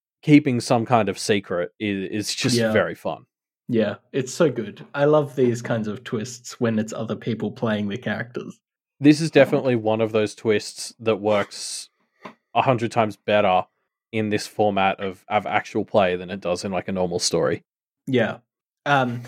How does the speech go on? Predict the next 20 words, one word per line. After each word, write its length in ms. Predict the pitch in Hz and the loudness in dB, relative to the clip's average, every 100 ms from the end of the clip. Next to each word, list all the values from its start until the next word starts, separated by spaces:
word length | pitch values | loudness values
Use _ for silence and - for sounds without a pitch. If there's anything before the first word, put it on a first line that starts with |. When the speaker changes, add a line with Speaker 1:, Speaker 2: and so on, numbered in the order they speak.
| - - | -18 -20
Speaker 2:
so 160 | - 208 | 0 4
then, 260 | 208 202 190 | 6 6 4
uh, 160 | 170 170 | 2 2
after 280 | 175 185 170 | 0 0 -2
they've, 400 | 151 135 123 113 | 0 0 -2 -6
uh, 180 | 113 107 | -10 -8
awakened, 540 | 131 135 127 131 117 | -4 -2 -2 -4 -8
they 280 | 113 127 131 | -6 -4 -2
also 300 | 131 147 - | -2 -2 -2
get 180 | 135 127 | -4 -4
to 80 | - - | -8 -8
ask 480 | 117 117 - - - | -4 -4 -8 -18 -6
questions 680 | 240 247 - 110 95 - | -4 -4 -6 -10 -10 -16
of 340 | - 113 113 - _ _ _ | -8 -8 -8 -18 _ _ _
Sanctuary, 960 | - 180 156 - - 117 104 95 110 - - | -4 -2 -2 -6 -4 -4 -4 -10 -14 -16 -6
the 260 | 110 107 | -4 -4
spirit 560 | - - - - 127 107 | -6 -12 -10 0 2 2
of 80 | 101 | -2
the 80 | |
store. 380 | 113 - 82 85 | -8 -6 -8 -8